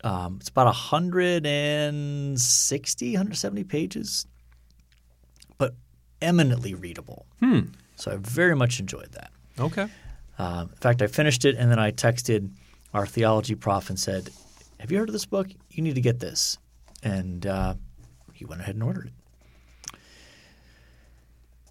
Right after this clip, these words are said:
Speaker 1: All right.
Speaker 2: Let me see if I, I'm trying to see if I can find it on my Scribd app.
Speaker 1: Oh, good check. Yeah. Um,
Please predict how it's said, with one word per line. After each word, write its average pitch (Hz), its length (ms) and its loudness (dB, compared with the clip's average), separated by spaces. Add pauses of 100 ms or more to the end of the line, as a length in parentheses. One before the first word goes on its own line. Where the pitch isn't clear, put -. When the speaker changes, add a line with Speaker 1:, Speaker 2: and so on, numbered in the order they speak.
Speaker 1:
All 135 140 4
right. 185 520 0 (680)
Speaker 2:
Let 117 80 -6
me 110 60 -2
see - 160 -6
if - 80 -14
I, - 40 -20 (840)
I'm 127 140 8
trying 127 180 10
to 113 60 8
see - 100 2
if 107 60 6
I 104 60 8
can 90 100 0
find 92 240 4
it 87 60 2
on 90 120 4
my 82 440 0
Scribd 85 440 -2
app. 69 260 -10 (600)
Speaker 1:
Oh, 175 280 0
good 135 160 -6
check. 135 340 -6
Yeah. 123 180 2 (680)
Um, 95 580 0